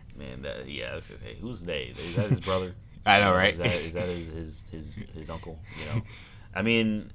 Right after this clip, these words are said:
Speaker 1: and that can, it's in the works. That can mean a lot of things. That can mean, "Oh yeah, we're working on it. We're doing stuff. We're making deals." And
Speaker 2: Yeah.
Speaker 1: then,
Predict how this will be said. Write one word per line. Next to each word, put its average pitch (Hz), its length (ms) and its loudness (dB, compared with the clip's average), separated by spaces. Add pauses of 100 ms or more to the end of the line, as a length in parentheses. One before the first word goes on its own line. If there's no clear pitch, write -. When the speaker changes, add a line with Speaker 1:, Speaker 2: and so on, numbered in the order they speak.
(300)
Speaker 1:
and 110 200 4
that 147 160 8
can, 120 100 0
it's 117 420 0
in 160 120 -2
the 139 100 0
works. 131 220 2
That 135 120 6
can 139 80 -4
mean 123 120 0
a - 40 0
lot 120 160 2
of 95 60 -4
things. - 160 -12
That 95 140 -4
can 101 100 -8
mean, 90 100 -6
"Oh 107 160 -4
yeah, 104 140 -2
we're 104 140 -4
working 117 320 -4
on 98 240 0
it. 98 140 -8
We're 104 140 -8
doing 107 320 -6
stuff. 104 380 -4
We're 104 140 -6
making 101 360 -6
deals." 98 380 -4
And 95 80 -2
Speaker 2:
Yeah. 101 80 2
Speaker 1:
then, - 160 -2